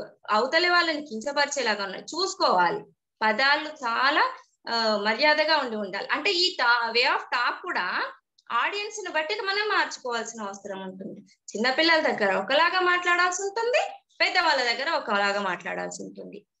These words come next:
అంటే మనం ఆ way of talking కూడా, ఆ, జాగ్రత్తగా ఉపయోగించాలి. కొన్ని పదాలు అరే ఒరే ఇట్లాంటివి ఉంటే చెప్పకూడదు.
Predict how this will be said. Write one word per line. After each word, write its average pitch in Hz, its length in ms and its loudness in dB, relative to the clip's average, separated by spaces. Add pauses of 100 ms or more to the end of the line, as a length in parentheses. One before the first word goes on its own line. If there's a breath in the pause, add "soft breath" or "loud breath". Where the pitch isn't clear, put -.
(140)
అంటే 269 180 0
మనం 320 500 0
ఆ 262 180 4
way 254 100 4
of 370 120 4
talking 330 640 2
కూడా, 508 280 2 (400)
ఆ, 254 380 2 (180)
జాగ్రత్తగా 330 640 0
ఉపయోగించాలి. 202 840 -4 (360)
కొన్ని 277 380 0
పదాలు 262 320 4
అరే 240 380 2
ఒరే 240 220 -2
ఇట్లాంటివి 220 380 -6
ఉంటే 208 140 -6
చెప్పకూడదు. 214 680 -4